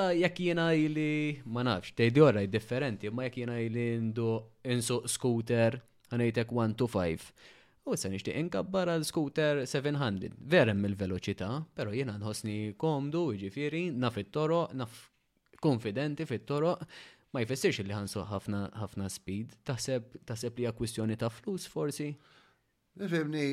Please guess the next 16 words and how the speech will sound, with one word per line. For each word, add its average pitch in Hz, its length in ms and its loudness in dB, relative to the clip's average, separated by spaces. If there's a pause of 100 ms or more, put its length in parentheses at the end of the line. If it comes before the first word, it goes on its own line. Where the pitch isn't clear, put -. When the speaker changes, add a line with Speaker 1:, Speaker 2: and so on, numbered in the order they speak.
(200)
Speaker 2:
jiena 175 280 -2 (1300)
nemmen 165 600 2
li, 156 100 -2 (180)
eħe, 101 300 -2
nemmen 131 480 -6
li 127 160 -6
qed 120 180 -6
jagħmluha, 127 520 0 (300)
I 143 80 -12
mean, 143 360 -8
eh, 135 160 -8 (680)
għax 175 180 -2
inti 165 180 -4
jistgħu 131 380 -2
jagħmluha 117 480 0
wkoll 131 340 -2